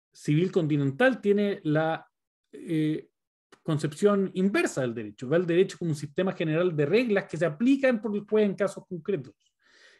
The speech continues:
El derecho, eh, son las leyes generales que se aplican a casos concretos. En el caso del common law, el derecho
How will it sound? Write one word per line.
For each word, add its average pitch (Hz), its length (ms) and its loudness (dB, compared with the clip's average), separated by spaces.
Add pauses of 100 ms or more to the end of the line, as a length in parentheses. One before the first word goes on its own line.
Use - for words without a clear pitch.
El 139 160 -2
derecho, 214 600 4
eh, 156 100 -6
son 170 280 0
las 143 280 0
leyes 165 360 2
generales 208 600 0
que 170 100 -4
se 156 60 0
aplican 170 300 -2
a 160 60 -4
casos 160 240 -6
concretos. 165 300 -4
En 139 60 0
el 131 60 -4
caso 175 160 -2
del 165 80 -8
common 180 220 -2
law, 196 80 2
el 185 80 -2
derecho 214 520 0